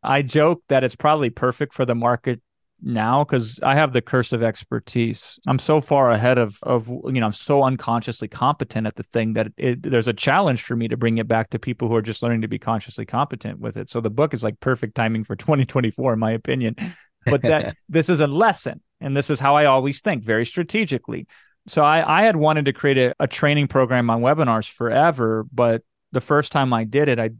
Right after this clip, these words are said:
Speaker 1: think I did in two thousand eleven, the market wasn't ready for it yet.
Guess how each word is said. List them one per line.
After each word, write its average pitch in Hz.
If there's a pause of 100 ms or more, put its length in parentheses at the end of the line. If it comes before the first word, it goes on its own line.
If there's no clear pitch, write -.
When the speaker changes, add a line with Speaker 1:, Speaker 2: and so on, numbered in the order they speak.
Speaker 1:
think 117
I 117
did 113
in 113
two 120
thousand 110
eleven, 123
the 107
market 120
wasn't 98
ready 117
for 92
it 101
yet. 101